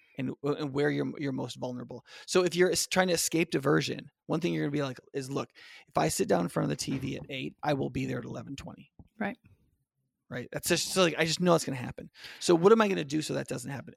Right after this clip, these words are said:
Speaker 1: I don't sit, now for some, maybe I don't sit in front of the T V to begin with, right? Or you
Speaker 2: Mm-hmm.
Speaker 1: might say, "If I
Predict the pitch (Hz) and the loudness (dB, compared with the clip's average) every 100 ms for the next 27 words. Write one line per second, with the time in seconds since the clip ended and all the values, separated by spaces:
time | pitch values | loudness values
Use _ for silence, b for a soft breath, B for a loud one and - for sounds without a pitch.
0 | - 151 156 - - - 78 143 135 143 | -8 0 0 0 -6 -8 -4 -2 0 2
1 | 196 170 143 - 139 131 - 135 143 139 | 2 2 -2 -4 -6 -6 -6 -8 -8 -8
2 | 135 143 - 143 135 147 - - _ _ | -8 -6 -6 -6 -2 -2 -4 -12 _ _
3 | _ - 131 - B B 196 185 196 185 | _ -8 -8 -8 B B 6 6 6 2
4 | 170 151 - 151 147 175 196 208 202 | 0 -2 -2 -4 0 2 2 0 -2